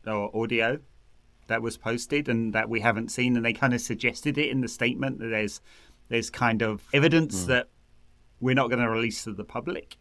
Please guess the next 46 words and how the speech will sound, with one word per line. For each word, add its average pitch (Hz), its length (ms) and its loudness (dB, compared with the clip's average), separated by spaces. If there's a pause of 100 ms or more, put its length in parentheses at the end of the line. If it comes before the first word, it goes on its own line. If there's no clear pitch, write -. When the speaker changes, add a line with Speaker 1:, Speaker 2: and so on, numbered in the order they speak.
(720)
Speaker 1:
And, 151 340 0
and 147 160 6
I 139 40 8
think 202 420 4 (420)
the, 156 240 -2
the 131 240 0
biggest, 147 680 4
the 127 140 0
most 143 400 4
catastrophic - 680 -8
mistake, 104 400 -6
those 175 180 10
are 147 80 10
operational 104 600 4
things, 98 440 -8
length 123 300 2
of 113 140 -2
time, 104 560 0
the, 92 240 -8 (260)
how 123 160 6
they 120 100 4
dealt 113 200 2
with 104 100 -6
the 104 160 0
evidence, 104 440 -6
who 120 180 4
they 110 120 2
actually 110 380 0
spoke - 460 -8
to 107 160 -6
in 98 160 -4
gathering 98 500 -4
and 98 160 -4
making 104 340 -4
this 98 160 -8
decision, 107 520 -6
the - 80 -8
pressures 117 380 -4
Speaker 2:
Yeah. 87 100 -4
Speaker 1:
from 101 260 -4 (380)
the 110 80 -4
Glazer 107 340 -2
family 101 380 -2
and 104 140 -8
so 95 240 -8
on. 95 220 -10